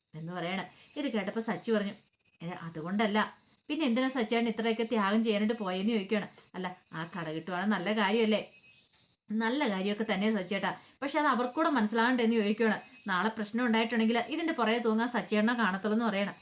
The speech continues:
"ഹ, അതിന് ഞാൻ കൊണ്ടേ കട കാണിച്ചു കൊടുക്കുന്നുള്ളൂ, അവർക്ക് ഇഷ്ടപ്പെട്ടെങ്കിൽ മാത്രം അവര് വാങ്ങിച്ചാ മതി, നമുക്ക് അതിനകത്ത് ഒരു ഉത്തരവാദിത്വം ഇല്ലെന്ന്" പറയണം. "അവരുടെ ഇഷ്ടം എന്താ വെച്ചാ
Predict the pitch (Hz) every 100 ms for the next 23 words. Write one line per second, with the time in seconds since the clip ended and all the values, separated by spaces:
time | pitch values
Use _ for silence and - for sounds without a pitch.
0 | - - 180 - - - 160 170 170 170
1 | 180 190 220 226 247 240 277 262 269 269
2 | 262 220 - 165 196 226 - 208 208 214
3 | 254 240 247 269 269 269 233 247 254 285
4 | 254 220 - - - 311 349 - 240 226
5 | 233 233 262 254 226 220 226 254 226 233
6 | 220 214 214 - - 165 160 202 214 226
7 | 220 233 226